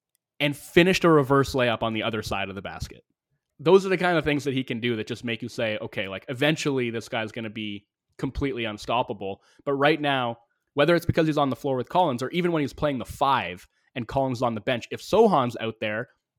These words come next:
usually teams are sticking their centers on <laughs> Sochan and still putting a wing on Wemby. So I think figuring out how to deal with those cross matches is gonna be a big part of it, you know, without just, like, trying to shoot over them every time.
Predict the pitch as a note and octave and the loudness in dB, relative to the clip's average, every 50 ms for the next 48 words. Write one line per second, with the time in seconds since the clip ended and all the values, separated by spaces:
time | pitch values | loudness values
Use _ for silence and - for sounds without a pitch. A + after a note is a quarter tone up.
0 | _ _ - E3+ A3+ G#3+ A3+ B3 A#3 G#3+ - - G3+ G#3 F#3+ F#3+ F3+ - - F#3+ | _ _ -2 0 0 0 0 0 -2 -2 -2 -2 -2 -2 0 -2 -2 -2 -2 -2
1 | E3+ F3 E3+ D#3 C3 - - D3 D3 D3 C3+ A#2+ B2 A#2+ A#2 - - D#3 D3 C#3+ | -2 -2 -2 -2 -2 -2 -2 -2 -2 -2 -4 -4 -6 -8 -6 -4 -2 0 0 0
2 | - - D#3+ C#3+ - C#3+ B2+ B2 _ - - - - - D#3 C#3 C3+ - - D#3+ | 0 0 0 0 0 -2 -4 -6 _ -14 -20 -20 -10 -6 -4 -4 -2 0 0 0
3 | D3 D3 - D#3 D3+ C#3 C3 B2 A#2+ B2+ B2 B2 A#2+ A2+ A2+ A2 G#2+ G#2+ G#2+ F#2+ | 2 2 0 0 0 0 -2 -2 -2 -2 -2 -2 -2 -4 -4 -4 -6 -6 -8 -8
4 | F2+ F#2 - - A#2+ A#2+ - C#3+ D3 - - - C#3+ C#3+ C3+ D3 C#3+ C3+ B2+ A#2+ | -12 -12 -6 -4 -4 -2 -2 -4 -6 -6 -6 -6 -4 -4 -2 -2 -2 -2 0 0
5 | A#2 A#2 B2 - _ _ _ _ _ _ - - D3 D3 D3 C#3 A#2+ A#2 A#2+ A#2+ | 0 -2 -2 -6 _ _ _ _ _ _ -2 2 4 4 4 2 0 -2 -2 -2
6 | B2 A#2+ - B2+ A2+ G#2 - - - - G#2 A2 - - - C3+ C3 C#3+ - - | -2 -2 -2 -4 -4 -4 -6 -8 -6 -4 -4 -4 -4 -6 -6 -4 -4 -4 -4 -4
7 | D#3 D3+ C#3 C3 - B2+ A#2+ G#2+ A#2 A2+ G#2+ G#2+ G#2+ G#2 - - G#2 G#2 A2 B2 | -6 -6 -8 -8 -8 -8 -8 -6 -6 -6 -6 -6 -8 -10 -8 -6 -6 -4 -4 -4
8 | C#3 E3 D#3 D3+ A#2+ A#2 A#2+ A2+ A2+ A#2 - - B2 - C3 A2 - - - - | -4 -6 -6 -6 -6 -6 -4 -4 -6 -6 -6 -8 -8 -8 -8 -8 -10 -10 -10 -8
9 | A2+ G#2+ A2 A2+ A#2 A#2+ A#2 - - A#2 - - - B2+ A#2+ - - A2 A2+ B2+ | -6 -6 -4 -6 -6 -8 -8 -10 -10 -10 -8 -6 -6 -4 -4 -4 -4 -6 -6 -4
10 | C3 C3 C#3 B2+ B2 - A#2 A2+ A2+ A2+ G#2+ - - G#2 G2+ A#2 C#3+ E3 | -4 -4 -4 -4 -4 -4 -6 -6 -6 -6 -8 -8 -10 -10 -8 -8 -8 -8